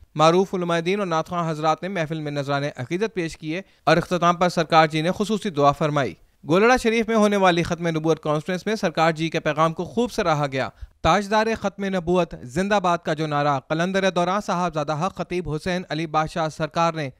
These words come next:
दरबार आलिया बलावड़ा शरीफ से बुलंद किया था, आज गोलड़ा शरीफ में तमाम मशाइख उज़्ज़ाम और उलमाए कराम ने वही नारा अपनी सदाओं में बुलंद किया। हम दुआ गो हैं कि तमाम लोग अल्लाह ताला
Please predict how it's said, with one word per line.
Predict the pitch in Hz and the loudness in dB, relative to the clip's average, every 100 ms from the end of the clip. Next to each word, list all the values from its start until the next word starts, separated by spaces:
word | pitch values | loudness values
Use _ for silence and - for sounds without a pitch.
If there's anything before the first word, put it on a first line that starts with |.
| - | -2
दरबार | 151 165 202 | 2 4 4
आलिया | 220 214 220 | 2 2 2
बलावड़ा | 202 170 175 | 2 2 0
शरीफ | 185 165 | -2 -6
से | 160 151 | -4 -2
बुलंद | 147 196 | -2 -2
किया | 190 190 170 | -2 -4 -2
था, | 180 180 _ _ - | -4 -6 _ _ 2
आज | 151 208 185 | 4 4 4
गोलड़ा | 190 196 214 202 | 2 2 2 0
शरीफ | 190 165 165 | -2 -6 -8
में | 143 - _ | -12 -12 _
तमाम | 139 160 220 | 0 2 2
मशाइख | 220 202 180 196 | 0 0 0 0
उज़्ज़ाम | 185 147 147 151 185 _ - | -2 0 0 -2 -6 _ -2
और | 165 | 0
उलमाए | 190 196 214 208 | 0 0 0 0
कराम | 185 160 156 | 0 0 -2
ने | 131 - _ - | -8 -12 _ -2
वही | 147 214 226 | 4 4 2
नारा | 175 165 170 _ _ - | 0 0 -2 _ _ -6
अपनी | 175 226 | -4 -4
सदाओं | 208 160 165 | -4 -2 0
में | 170 | 0
बुलंद | 165 165 147 | -2 -2 -4
किया। | - 123 90 _ _ | -8 -12 -12 _ _
हम | 147 160 | -2 4
दुआ | 175 175 | 8 8
गो | 160 165 | 6 2
हैं | 170 214 | 2 0
कि | 202 | -2
तमाम | 175 165 185 180 | -2 2 2 4
लोग | 160 - | 0 2
अल्लाह | 151 180 | 0 2
ताला | 208 190 202 | 2 2 2